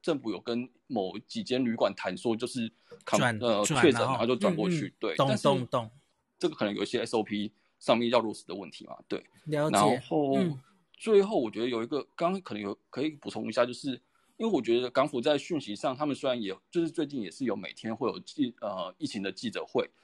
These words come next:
Speaker 1: 不过他其实有一点就是会有点反复，就是讯息会有点混乱。打个比方说好了，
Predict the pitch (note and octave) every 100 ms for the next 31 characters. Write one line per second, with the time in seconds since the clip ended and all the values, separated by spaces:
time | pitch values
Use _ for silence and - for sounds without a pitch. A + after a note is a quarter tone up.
0 | _ _ - C#3+ F#3+ F#3+ F3+ A#2 A#2+ G#2
1 | G2 A#2 G#2 F2+ B2+ A#2 A#2 A2 - F3+
2 | D3 D3 C#3+ - - - F2 F#2 - C3
3 | - A#2 G#2+ A2+ G#2+ - G#2+ F2+ A#2 -
4 | _ _ _ _ G2+ G#2+ C#3 B2 C3 C3+
5 | C3 A#2+ F#2+